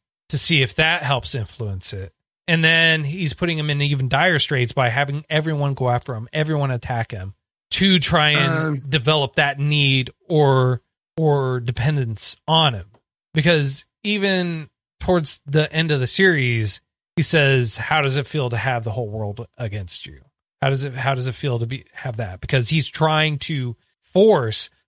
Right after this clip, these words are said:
Speaker 1: someone that is so steadfast, who, who is so bullheaded in their, in their refusal to, to acknowledge being X, is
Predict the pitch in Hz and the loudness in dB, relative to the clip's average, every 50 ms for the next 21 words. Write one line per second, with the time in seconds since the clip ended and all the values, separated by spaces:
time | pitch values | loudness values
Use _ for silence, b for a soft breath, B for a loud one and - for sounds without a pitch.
0 | _ - - 190 180 175 165 156 156 151 143 127 - - - - - 208 208 208 | _ 0 0 2 2 2 2 2 2 2 0 0 -2 -2 -2 0 2 4 4 6
1 | 208 226 226 220 202 - - - 214 202 196 190 165 - - 185 170 143 113 101 | 6 6 6 4 4 2 2 2 4 4 4 4 2 0 0 2 2 2 0 -2
2 | - - - 185 208 - - 147 147 160 156 135 - - - - 196 202 202 208 | -4 -4 -4 -4 -6 -8 -8 -4 -2 -2 -2 -2 -2 -4 -4 -2 2 2 4 4
3 | 208 208 208 208 196 170 165 180 180 180 160 147 160 156 127 110 104 101 92 - | 6 6 6 4 4 2 2 2 4 4 4 2 2 2 0 -2 -4 -8 -10 -12
4 | _ _ _ _ _ _ - 190 175 170 165 160 160 156 156 151 151 147 147 - | _ _ _ _ _ _ -2 0 2 2 4 4 4 4 4 4 4 2 0 0
5 | - 156 143 139 135 135 131 127 127 123 127 127 120 117 117 131 127 117 - - | -2 -4 -2 0 0 0 0 2 0 0 0 -2 -4 -2 -2 0 0 0 -2 -2
6 | - 170 185 247 294 302 226 220 - 110 98 101 113 - _ _ _ _ _ _ | 0 4 6 6 6 6 4 2 0 0 -2 -4 -4 -6 _ _ _ _ _ _
7 | _ - - 165 147 139 139 135 127 - - 147 131 127 139 160 190 208 196 175 | _ -2 0 2 4 4 4 4 2 2 2 2 2 2 2 2 2 2 2 2
8 | 147 160 175 170 165 165 151 120 110 107 - - - - _ _ _ _ _ _ | 0 0 0 2 2 2 2 2 0 -2 -2 -4 -8 -12 _ _ _ _ _ _
9 | _ - 165 156 151 139 123 - - | _ 0 2 2 4 2 0 -2 -4